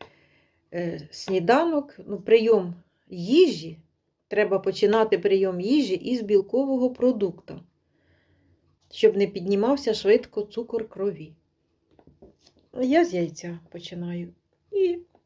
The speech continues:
огірочок, а потім буде вівсяний блин. Все, всім смачного, хто зі мною. Давайте, дівчатка. Що, дівчатка, хочу сказати на рахунок вівсяного блина.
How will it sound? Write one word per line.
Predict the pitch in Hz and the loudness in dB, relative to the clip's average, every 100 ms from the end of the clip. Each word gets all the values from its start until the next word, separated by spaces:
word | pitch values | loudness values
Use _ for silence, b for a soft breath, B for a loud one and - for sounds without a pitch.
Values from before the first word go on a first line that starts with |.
| _ _ _ _ _ | _ _ _ _ _
огірочок, | - 185 190 190 190 196 190 | -6 0 2 2 2 -2 -2
а | 285 | 0
потім | 392 381 196 | 2 0 -4
буде | 185 190 202 | -8 -10 -10
вівсяний | 175 165 214 208 185 | -10 -8 -6 -6 -8
блин. | 170 165 175 _ _ _ _ _ _ _ _ _ _ _ _ _ _ B B B B | -10 -14 -16 _ _ _ _ _ _ _ _ _ _ _ _ _ _ B B B B
Все, | - - 180 | -8 0 0
всім | 175 262 277 | 2 2 2
смачного, | - 180 - 262 311 285 | -2 -12 -4 -2 0 -4
хто | - 240 | 0 0
зі | 233 220 | 0 -2
мною. | 185 175 175 | -4 -8 -8
Давайте, | 170 233 233 208 | -2 2 2 0
дівчатка. | 170 170 - 175 _ _ _ _ _ _ _ _ b b b b b b - | -10 -16 -20 -20 _ _ _ _ _ _ _ _ b b b b b b -10
Що, | - | -4
дівчатка, | 247 240 240 - 233 | -2 0 0 0 -4
хочу | 226 220 | -4 -4
сказати | 220 - 226 262 254 - _ _ - | -4 -2 2 2 0 -10 _ _ -4
на | 196 | 0
рахунок | 202 202 247 240 226 220 | 0 -2 -4 -2 -4 -6
вівсяного | 180 190 214 220 220 | -6 -2 0 -2 -2
блина. | 208 220 190 147 | 2 2 2 -4